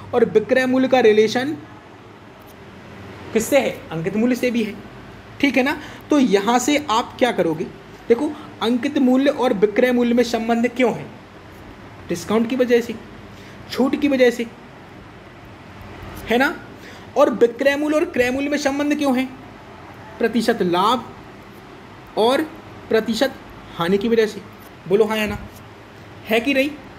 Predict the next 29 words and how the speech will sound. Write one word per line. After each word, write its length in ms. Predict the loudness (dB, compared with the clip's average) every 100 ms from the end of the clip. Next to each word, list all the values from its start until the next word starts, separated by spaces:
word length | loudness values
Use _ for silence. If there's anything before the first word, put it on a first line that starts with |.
| -20 -20 -20 -20 -20 -20 -20 -20 -18 -18 0
बिल्कुल 220 | 2 2 2
सही 140 | 2
बता 180 | 4 4
रहा 100 | 4
हूँ 80 | 4
ना 80 | 2
मैं 100 | 2
आपको 280 | 0 -6 -10 -14 -20 -14 -4
कि 80 | -2
भैया 360 | 0 2 2 2 -4 -12 -18 -4
कि 80 | -2
जो 200 | 2 2 2 0 -4 -12 -18 -18 -8 -2
अंकित 320 | 0 0 2
मूल्य 260 | 4 4 2
है 160 | -2 -6 -16 -20 -20 -20 -2
और 120 | 0 2
विक्रय 360 | 2 4 4
मूल्य 260 | 4 4 2
में 120 | -4 -10
संबंध 420 | -4 0 0 0 2
क्यों 200 | 4 4
है? 120 | 2 -4 -14 -18 -20 -20 -20 -20 -20 -20 -20 -20 -16
छूट 240 | 0 2 2
की 100 | 0
वजह 180 | 0 -2
से। 140 | -8 -14 -18 -20 -20 -20 -20 -20 -6 0
और 160 | 0 0 -10 -18 -20 -2
क्रय 200 | 2 4
मूल्य 380 | 4 4 4 2